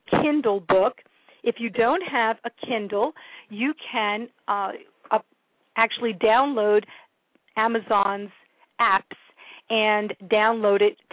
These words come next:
to your computer or your laptop. It is definitely a fun read, and it, it has something for everyone. Not only are all the stories true, but they will make you either laugh out loud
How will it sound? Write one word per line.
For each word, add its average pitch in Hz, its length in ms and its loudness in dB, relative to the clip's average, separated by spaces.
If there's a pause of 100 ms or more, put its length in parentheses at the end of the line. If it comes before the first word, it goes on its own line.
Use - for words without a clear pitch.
(120)
to 220 320 -2
your 202 560 2
computer 196 640 -2
or 196 200 0
your 190 220 -4
laptop. 196 640 0 (440)
It 233 120 0
is 247 160 -4 (120)
definitely 240 760 -2 (100)
a 208 60 -4 (180)
fun 226 400 0
read, 202 480 -10 (320)
and 226 160 2
it, 240 100 0
it 247 160 0
has 240 200 0 (100)
something 277 480 0
for 262 180 2
everyone. 190 640 -2 (300)
Not 247 320 2
only 262 460 2
are 214 260 0
all 269 240 4
the 240 120 -12 (100)
stories 220 400 0 (280)
true, 196 460 0 (280)
but 233 200 0
they 233 80 4
will 208 380 -2
make 214 320 -2
you 226 100 -8
either 202 340 -4
laugh 214 380 2
out 254 260 2
loud 208 440 -2